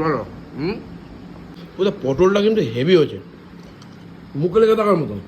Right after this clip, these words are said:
হুম? যে শেফই বানাক না কেন, অসাধারণ বানিয়েছেন।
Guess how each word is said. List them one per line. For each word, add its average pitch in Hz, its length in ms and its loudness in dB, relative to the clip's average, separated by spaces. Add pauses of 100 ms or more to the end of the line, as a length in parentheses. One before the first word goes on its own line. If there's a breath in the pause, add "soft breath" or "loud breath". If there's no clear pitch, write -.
(400)
হুম? 277 160 -2 (2250 loud breath)
যে 156 180 -2
শেফই 202 280 2
বানাক 170 240 2
না 202 100 2
কেন, 156 120 2 (1800 loud breath)
অসাধারণ 208 520 0
বানিয়েছেন। 131 300 -4